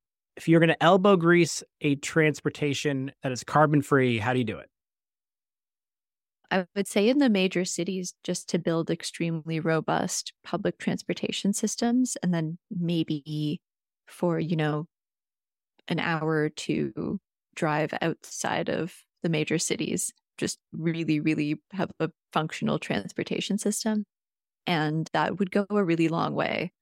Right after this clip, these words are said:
Speaker 2: Um, that would be the vast majority of transportation emissions,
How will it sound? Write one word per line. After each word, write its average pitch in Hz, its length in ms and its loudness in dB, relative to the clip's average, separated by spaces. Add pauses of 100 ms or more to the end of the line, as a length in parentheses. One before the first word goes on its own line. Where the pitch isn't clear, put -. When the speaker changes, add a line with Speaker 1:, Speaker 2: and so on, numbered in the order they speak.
(400)
Speaker 2:
Um, 147 480 -2 (1000)
that 156 180 2
would 165 120 0
be 170 100 2
the 160 100 -2
vast 156 340 0
majority - 440 0
of - 80 -8
transportation - 760 -6
emissions, 180 720 -4